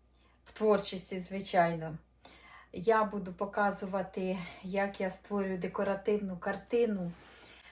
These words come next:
е, яка буде називатися "Оселедець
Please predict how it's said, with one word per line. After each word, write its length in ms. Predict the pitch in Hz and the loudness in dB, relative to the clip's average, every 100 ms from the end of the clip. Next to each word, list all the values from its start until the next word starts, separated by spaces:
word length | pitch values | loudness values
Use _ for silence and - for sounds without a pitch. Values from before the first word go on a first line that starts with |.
| - - | -16 -4
е, 380 | 170 170 170 - | 0 0 0 4
яка 340 | 208 208 208 | 4 6 2
буде 240 | 190 196 | 2 -2
називатися 1120 | 196 196 214 190 190 185 190 175 - 175 170 170 - _ _ _ _ _ _ _ _ | -2 -2 -4 0 0 0 -4 -8 -2 0 0 -4 -12 _ _ _ _ _ _ _ _
"Оселедець 1000 | 202 202 - 214 202 190 180 175 180 - | 0 0 2 4 6 4 4 0 -4 -6